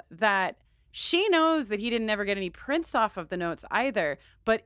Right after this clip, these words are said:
if this guy was wearing a glove,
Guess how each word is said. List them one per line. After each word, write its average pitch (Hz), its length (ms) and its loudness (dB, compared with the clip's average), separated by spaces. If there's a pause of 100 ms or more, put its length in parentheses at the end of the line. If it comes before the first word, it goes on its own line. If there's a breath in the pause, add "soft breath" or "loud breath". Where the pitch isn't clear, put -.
if 285 280 2
this 254 300 0
guy 226 240 2
was 202 160 -2
wearing 190 340 -2
a 175 80 -4
glove, 185 720 0